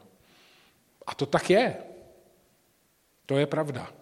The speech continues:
To je jistota, kterou máme, o kterou se můžeme opřít. Samozřejmě záleží, jaké máte zkušenosti s Bohem, jestli jste zažili, že Bůh je dobrý.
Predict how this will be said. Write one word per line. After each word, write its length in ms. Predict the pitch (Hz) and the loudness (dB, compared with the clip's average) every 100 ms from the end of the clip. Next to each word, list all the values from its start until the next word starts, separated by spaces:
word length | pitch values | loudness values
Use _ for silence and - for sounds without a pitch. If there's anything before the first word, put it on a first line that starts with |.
| - _ _ | -20 _ _
To 120 | 123 | -2
je 100 | 127 | 2
jistota, 720 | 127 127 - 143 151 143 160 | 2 2 0 0 4 2 2
kterou 320 | - 139 127 | -2 -2 0
máme, 540 | 123 117 113 131 139 151 | 2 2 2 2 0 -2
o 40 | |
kterou 280 | - 127 123 | -6 -6 -6
se 140 | - | -4
můžeme 280 | 120 117 123 | -4 -2 -2
opřít. 420 | 123 120 - 95 - - - - | -2 -4 -6 -8 -12 -16 -14 0
Samozřejmě 480 | 143 147 143 160 | 4 6 6 6
záleží, 420 | 139 147 147 147 151 | 8 6 6 4 2
jaké 240 | 139 147 | 2 2
máte 260 | 143 135 147 | 2 2 0
zkušenosti 580 | 175 - 180 117 - | 0 2 2 0 -2
s 60 | 107 | -4
Bohem, 340 | 113 107 98 | -4 -6 -8
jestli 180 | 98 120 | -12 -12
jste 180 | - 123 | -8 -4
zažili, 360 | 143 180 196 113 | 0 2 2 2
že 120 | 107 | -4
Bůh 240 | 110 - | -8 -8
je 60 | 110 | -10
dobrý. 320 | 107 98 | -10 -12